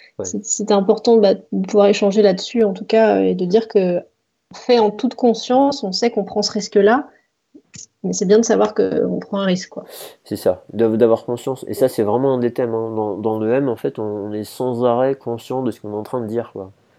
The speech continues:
Speaker 2: Mm.
Speaker 1: On, on n'est pas en train de dire des choses de façon automatique, mais on a conscience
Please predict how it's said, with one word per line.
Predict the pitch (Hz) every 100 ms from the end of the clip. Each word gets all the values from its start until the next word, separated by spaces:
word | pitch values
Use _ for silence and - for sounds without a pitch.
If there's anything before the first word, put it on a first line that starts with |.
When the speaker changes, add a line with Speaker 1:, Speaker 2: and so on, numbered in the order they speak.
| _ _ _ _ _ _ -
Speaker 2:
Mm. | 214 202 -
Speaker 1:
On, | 107
on | 101
n'est | 107 104
pas | 135
en | 127
train | 113 113
de | 110
dire | 123
des | 117
choses | 104 123 113
de |
façon | 104 104 -
automatique, | 104 104 104 104 143
mais | 113
on | 104
a | 98
conscience | - 131 123 - 127 147 -